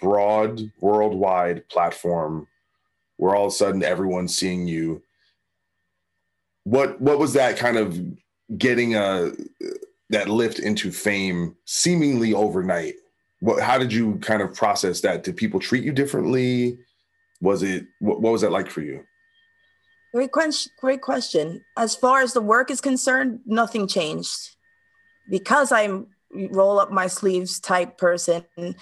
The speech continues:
Speaker 2: because I studied
Speaker 1: Well, I mean, more your
Speaker 2: like,
Speaker 1: personal life. Like, how did, did,
Speaker 2: art.
Speaker 1: like, old
Speaker 2: Oh,
Speaker 1: friends treat
Speaker 2: personal
Speaker 1: you di-,
Speaker 2: life.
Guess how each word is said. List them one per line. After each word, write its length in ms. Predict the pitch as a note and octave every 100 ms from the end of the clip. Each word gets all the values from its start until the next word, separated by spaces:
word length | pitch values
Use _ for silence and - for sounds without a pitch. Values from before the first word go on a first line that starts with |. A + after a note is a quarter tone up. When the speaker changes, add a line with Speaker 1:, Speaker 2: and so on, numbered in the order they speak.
| -
Speaker 2:
because 340 | F3 F3 G#3 G#3+
I 100 | G3+
studied 540 | - G3 F3 E3+ E3 -
Speaker 1:
Well, 100 | E3+
I 20 |
mean, 160 | A#3+ B3
more 120 | G3
your 120 | F#3
Speaker 2:
like, 80 | F#3
Speaker 1:
personal 300 | E3+ C#3 A#2
life. 320 | G2+ F2 -
Like, 120 | G2
how 200 | - B2+
did, 180 | C#3+ C#3
did, 60 | G3+
Speaker 2:
art. 60 |
Speaker 1:
like, 160 | F#3+ G#2 - _ _ _ _
old 180 | - F#4
Speaker 2:
Oh, 120 | C#4+ A#3
Speaker 1:
friends 300 | E3+ F3 E4+
treat 180 | -
Speaker 2:
personal 80 | B3+ G#3+ F3+
Speaker 1:
you 40 |
di-, 40 |
Speaker 2:
life. 100 | C#3